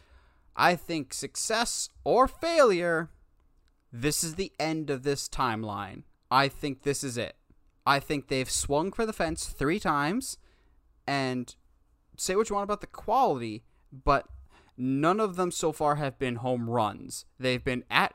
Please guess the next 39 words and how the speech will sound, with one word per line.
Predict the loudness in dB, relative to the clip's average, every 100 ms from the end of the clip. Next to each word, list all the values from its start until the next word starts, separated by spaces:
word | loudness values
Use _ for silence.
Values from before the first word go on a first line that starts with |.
| -12 _
best, | 2 4 4 0 -10 -16 _ -4
pretty | 0 0 -2
solid | -4 2 4 4 2 -6 4
doubles. | 4 4 -6 -8 -8
They | -4 -2
have | 0
not | -2 0 -2 -2
resulted | -4 0 0 0 -4 -6
in | -6
the | -2
box | 0 0 0 -2
office | -2 -2 -8 -4
that | -4
Warner | -4 -4 -2
Brothers | -2 -2 -4
or |
Legendary | -4 -4 -4 -4 -4 -4
has | -6
hoped | 0 -2 -2
for. | -8 -6
They've | -2 -4
tried | 2 4 4
it | 2 -4 -20 -18 -2
a | -2
few | -2 -8
times, | -2 0 2 0
which | -4 -2
is | -2
smart. | 2 4 4 2 -4
They |
didn't | -2 -2 -2
just | -10 -4
give | -2
up | 0 0
after | 0 -2
one | 2 2 4
movie, | 4 2
D | 0 -4
C. | -2 -2 -2